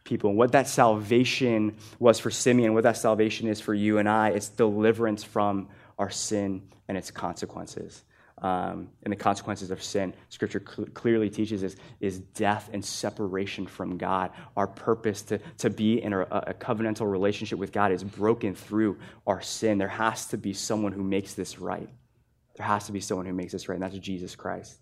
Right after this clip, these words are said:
And, uh, Romans six twenty-three says this, "For the wages of sin is death." But I love this. "But the free gift of God is eternal life in Christ Jesus our Lord." And so what we see here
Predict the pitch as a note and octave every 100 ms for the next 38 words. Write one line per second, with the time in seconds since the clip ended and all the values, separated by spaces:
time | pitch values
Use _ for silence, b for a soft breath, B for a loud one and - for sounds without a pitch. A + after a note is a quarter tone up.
0 | _ b b b - A2 G2+ G2+ G2 A#2+
1 | A#2 - A#2+ - A#2 G#2 A2+ G#2 A2 G#2
2 | G#2+ G#2 - B B B2+ A#2+ A#2 A#2+ C3+
3 | C#3+ C#3 C3 A#2 A2 - - C3 B2+ A#2+
4 | A2+ A2 B B B - A2 G2 G2 -
5 | A2+ A2 G2+ G2+ - _ _ _ _ -
6 | A2 G2 G#2+ G#2 G2 G2+ F#2+ - - -
7 | G#2 C3 C#3 - - A2+ G#2 - - B2
8 | B2 A#2+ A#2 A#2 A#2+ G2 - G#2+ G#2 G2+
9 | G#2 G#2 b b - F#2 F2+ - - G#2+
10 | G2+ F2+ F#2 F#2 - F2+ - F2 - -
11 | - - - A1 - - - - _ _
12 | b b b - G#2 B2 A#2 A2+ - C3
13 | B2 G#2+ G2+ -